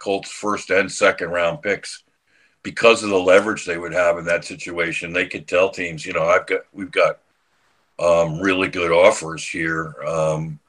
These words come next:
you know, give us your best offer." And I think if, if the Colts said, "We'll send you the number four and thirty-five picks,"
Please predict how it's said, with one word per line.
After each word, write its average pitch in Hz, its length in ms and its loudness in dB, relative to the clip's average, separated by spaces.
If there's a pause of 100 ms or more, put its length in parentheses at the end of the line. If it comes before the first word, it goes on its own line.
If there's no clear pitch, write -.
(760)
you 87 120 -2
know, 82 260 0 (220)
give 98 160 0
us 95 160 -2
your 92 80 -4
best 87 340 0
offer." 98 460 4
And 82 40 -4
I 85 140 0
think 87 320 -10
if, - 240 -20
if 80 240 -18
the 78 80 -16
Colts 107 460 0
said, 87 400 0 (480)
"We'll 95 160 0
send 95 320 0
you 95 100 -2
the 87 240 -4 (300)
number 95 260 0
four 98 440 4
and 80 120 -2
thirty-five 92 640 4
picks," - 480 0